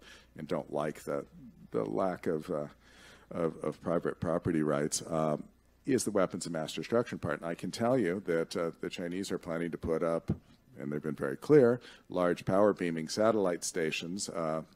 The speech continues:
and I love space solar power, but space solar power is a dual-use technology. Uh, if you're beaming large, uh, powerful hundred megawatt microwave beams down to the, the Earth, you can do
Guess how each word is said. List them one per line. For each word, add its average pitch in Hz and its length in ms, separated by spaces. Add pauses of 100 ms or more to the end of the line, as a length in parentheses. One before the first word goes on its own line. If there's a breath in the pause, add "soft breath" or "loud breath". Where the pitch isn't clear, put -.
(160)
and 80 120
I 78 60
love 92 280
space 85 460
solar 78 340
power, 107 460 (380 loud breath)
but 92 160
space - 300
solar 85 260
power 85 500
is 92 200
a 80 120
dual-use 85 540
technology. 90 760 (320 loud breath)
Uh, 90 180
if - 220
you're 85 120
beaming 85 420
large, 78 320 (240)
uh, 78 180 (560 loud breath)
powerful 92 460 (160)
hundred 85 360 (240)
megawatt 87 480
microwave 90 680
beams 90 380
down 95 300
to 98 220
the, 90 380
the 104 100
Earth, 104 320
you 110 80
can 104 140
do 95 180